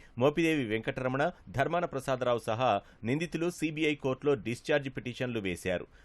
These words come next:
రెండు వేల పదమూడు నుంచి దాఖలైన డిశ్చార్జ్ పిటిషన్లు ఇప్పటికీ తేలడం లేదు.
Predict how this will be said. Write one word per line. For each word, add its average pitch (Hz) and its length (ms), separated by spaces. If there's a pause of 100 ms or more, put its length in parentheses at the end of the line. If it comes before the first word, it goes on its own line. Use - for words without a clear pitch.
(160)
రెండు 156 200
వేల 190 160
పదమూడు 151 400
నుంచి 143 280
దాఖలైన 123 460
డిశ్చార్జ్ 117 480
పిటిషన్లు 120 560
ఇప్పటికీ 135 480
తేలడం 107 500
లేదు. 87 220